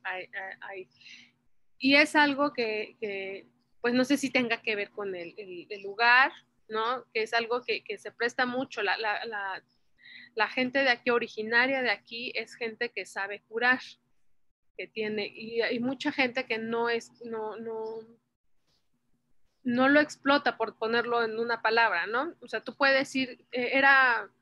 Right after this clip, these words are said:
pues, común que si te enferma el, el niño de empacho, lo llevas con la abuelita, ¿no? Este,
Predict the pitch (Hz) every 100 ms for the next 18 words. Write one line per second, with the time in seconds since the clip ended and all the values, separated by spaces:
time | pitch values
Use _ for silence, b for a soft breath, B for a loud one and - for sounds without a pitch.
0 | _ - 254 262 294 277 277 320 415 _
1 | b b _ _ - 233 226 220 214 214
2 | 214 - _ _ - - 233 247 247 302
3 | 311 302 - 240 247 269 277 220 214 262
4 | 262 - 320 285 226 226 233 - 233 202
5 | 196 208 226 247 - 202 - _ _ -
6 | 220 226 269 - 220 208 _ _ - 196
7 | -